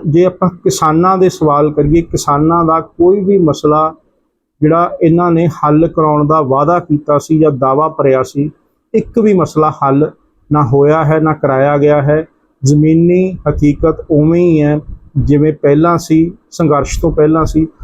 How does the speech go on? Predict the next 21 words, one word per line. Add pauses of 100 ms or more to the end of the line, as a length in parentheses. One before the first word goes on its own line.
(200)
ਉਵੇਂ
ਹੀ
ਸੰਘਰਸ਼
ਤੋਂ
ਬਾਅਦ
ਹੈ। (240)
ਉਹਦੇ
ਵਿੱਚ
ਕੋਈ
ਫਰਕ
ਨਹੀਂ
ਪਿਆ। (880)
ਮਰਨ
ਵਾਲੇ (120)
ਅੱਜ
ਵੀ
ਖੁਦਕੁਸ਼ੀਆਂ
ਕਰ
ਰਹੇ
ਨੇ, (680)
ਲੇਕਿਨ